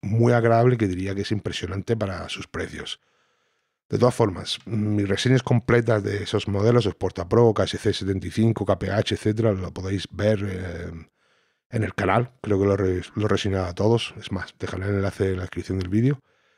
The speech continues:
Y vamos a enfocarnos en el de hoy, que es el K P H cuarenta, que es parte de la nueva serie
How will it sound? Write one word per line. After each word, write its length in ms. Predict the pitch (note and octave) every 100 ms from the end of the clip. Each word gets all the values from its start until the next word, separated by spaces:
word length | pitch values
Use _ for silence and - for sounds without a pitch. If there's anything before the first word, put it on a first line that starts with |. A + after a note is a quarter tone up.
| _ _ _ -
Y 360 | C#3 G#2+ G#2+
vamos 400 | G#2 - G2 A2
a 20 |
enfocarnos 720 | G#2 G2+ - A#2+ A2 B2 - -
en 140 | A#2+
el 160 | F#2+ F#2+
de 140 | F#2+
hoy, 220 | G#2 A#2
que 180 | A2+ G#2
es 160 | G2 G#2+
el 320 | F#2+ F#2 F2+
K 180 | - G2
P 100 | G2+
H 320 | G#2 B2+ A#2 -
cuarenta, 500 | - F2 E2+ E2 - - _ -
que 80 | -
es 80 | F2+
parte 420 | - A2+ - B2+
de 360 | A2 F#2+ F#2 F2
la 280 | E2+ E2+
nueva 380 | F2 F#2+ G#2+ G#2+
serie 360 | - A2+ A2